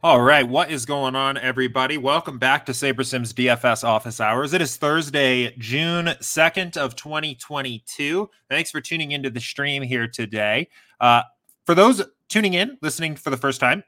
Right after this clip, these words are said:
<clears throat> my name's Jordan. I'm the head coach here at SaberSim. Uh, and Office Hours is an open Q and A style show where I answer questions from the SaberSim community about SaberSim, about D F S, whatever you guys wanna talk about. Your questions drive the conversations we have on the show. If you have questions you wanna ask,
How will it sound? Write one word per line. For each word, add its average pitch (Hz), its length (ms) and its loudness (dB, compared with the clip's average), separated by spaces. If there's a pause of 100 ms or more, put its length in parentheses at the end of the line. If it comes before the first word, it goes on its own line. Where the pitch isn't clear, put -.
(160)
<clears throat> 139 260 -6
my 151 100 2
name's 165 180 -4
Jordan. 139 280 -4 (100)
I'm 131 100 -6
the 127 60 2
head 127 160 2
coach 127 140 -2
here 135 120 2
at 120 80 -2
SaberSim. 123 440 -2 (300)
Uh, 131 160 6
and 135 180 -4
Office 180 320 4
Hours 180 260 4
is 147 80 -10
an 165 80 -8
open 175 280 -4
Q 180 160 -6
and 165 80 -2
A 160 80 0
style 139 280 -4
show 147 220 -2
where 143 180 -4
I 139 120 2
answer 143 320 -4
questions 131 360 -6
from 131 140 -8
the 123 60 -8
SaberSim 139 500 -6
community 123 600 -6 (180)
about 151 280 4
SaberSim, 135 500 -4 (200)
about 127 240 2
D 139 100 -2
F 127 140 2
S, 120 300 0 (260)
whatever 131 240 0
you 123 100 -2
guys 113 200 -2
wanna 113 140 -4
talk 110 200 -2
about. 110 220 -4
Your 127 100 -4
questions 127 560 -4
drive 120 300 2
the 127 80 -10
conversations 110 680 -6
we 98 120 -8
have 98 320 -2
on 92 180 -6
the 95 60 -10
show. 165 380 8 (280)
If 131 100 -6
you 123 60 0
have 139 140 -2
questions 165 340 0
you 156 60 -4
wanna 156 200 -2
ask, 156 400 0